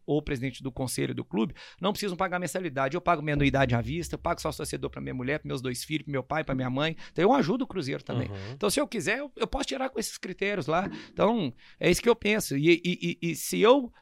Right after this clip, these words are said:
Speaker 1: vender o clube querendo dar palpite, não adianta, não
Speaker 2: Não
Speaker 1: vai dar
Speaker 2: adianta,
Speaker 1: certo.
Speaker 2: é.
Speaker 1: Aí eu vou ser um incômodo. Aliás, foi esse o modelo que em Portugal deu errado muitas vezes,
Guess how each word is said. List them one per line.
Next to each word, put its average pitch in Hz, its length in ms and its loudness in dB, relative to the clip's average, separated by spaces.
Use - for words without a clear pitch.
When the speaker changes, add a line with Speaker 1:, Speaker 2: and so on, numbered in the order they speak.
Speaker 1:
vender 185 300 6
o 226 80 6
clube 175 280 0
querendo 170 320 0
dar 143 100 2
palpite, - 600 -2
não 190 120 -10
adianta, 269 420 -6
não 180 80 -4
Speaker 2:
Não - 20 -4
Speaker 1:
vai 226 100 -4
dar 147 100 0
Speaker 2:
adianta, - 120 -4
Speaker 1:
certo. 107 340 -8
Speaker 2:
é. - 60 -14
Speaker 1:
Aí 160 140 6
eu 247 100 12
vou 254 140 6
ser - 140 -2
um 262 60 -2
incômodo. 226 480 -8
Aliás, 190 280 4
foi 196 200 0
esse 240 220 2
o 240 40 0
modelo 180 560 2
que 180 120 -2
em 180 80 2
Portugal 165 480 4
deu 233 160 0
errado 190 340 -2
muitas 160 320 -8
vezes, 123 380 -8